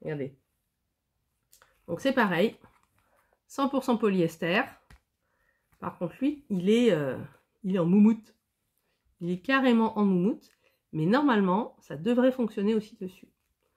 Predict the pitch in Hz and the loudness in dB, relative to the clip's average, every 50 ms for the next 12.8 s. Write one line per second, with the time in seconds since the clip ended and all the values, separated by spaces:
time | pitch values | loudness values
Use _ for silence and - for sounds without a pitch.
0 | _ _ - - _ _ _ - 165 165 180 226 240 - - - - _ _ _ | _ _ -20 -20 _ _ _ -8 -4 -2 -2 -2 -4 -8 -14 -20 -20 _ _ _
1 | _ _ - 160 - 156 147 147 - 247 247 - - 190 180 - - - - - | _ _ -20 -14 -12 -10 -10 -6 -4 -4 -4 -4 -8 -12 -12 -12 -16 -20 -20 -14
2 | - 190 202 - - _ _ - 160 - 165 147 151 - 247 247 - - - 180 | -12 -12 -12 -12 -14 _ _ -18 -14 -12 -12 -14 -10 -8 -8 -8 -8 -10 -16 -20
3 | - - - - - - - - _ _ _ _ _ _ _ _ _ _ _ _ | -20 -20 -20 -20 -20 -20 -20 -20 _ _ _ _ _ _ _ _ _ _ _ _
4 | _ _ _ _ _ _ _ _ _ _ _ _ _ _ _ _ _ _ _ _ | _ _ _ _ _ _ _ _ _ _ _ _ _ _ _ _ _ _ _ _
5 | _ - _ _ _ _ _ _ _ _ - - - _ _ _ _ _ _ _ | _ -20 _ _ _ _ _ _ _ _ -20 -20 -20 _ _ _ _ _ _ _
6 | _ - 202 208 226 302 349 359 349 349 349 277 294 277 262 254 254 269 311 381 | _ -6 -4 2 4 6 6 6 6 4 2 2 2 4 4 6 6 4 2 2
7 | 466 - - 233 220 240 262 254 - - - - - 302 302 294 269 254 - - | 0 -2 -6 -4 -2 0 0 -2 -2 -8 -16 -8 -4 -2 0 0 0 -2 -2 -8
8 | - _ _ _ _ _ 262 262 262 262 254 247 240 - _ - 208 208 196 196 | -18 _ _ _ _ _ 0 0 2 2 2 0 -2 -6 _ -4 -2 -2 0 0
9 | 190 190 185 180 175 175 170 165 160 165 160 156 151 147 143 139 135 131 131 143 | 0 0 0 0 2 0 0 0 -2 -2 -4 -4 -6 -6 -8 -8 -10 -12 -12 -10
10 | 147 160 185 294 339 330 - 233 190 185 208 262 285 254 208 185 185 180 - - | -6 -2 0 0 0 0 0 -2 -2 -2 -2 -2 -2 -2 -2 -2 -2 -4 -4 -6
11 | 285 302 294 - - 269 233 220 214 208 196 - - - _ - - _ _ _ | -6 -8 -6 -6 -4 -2 0 0 0 0 -2 -4 -10 -18 _ -20 -20 _ _ _
12 | _ _ - 208 269 294 294 269 233 214 208 202 208 233 262 - | _ _ -6 -4 -4 -2 -2 -2 0 0 2 2 2 2 0 -2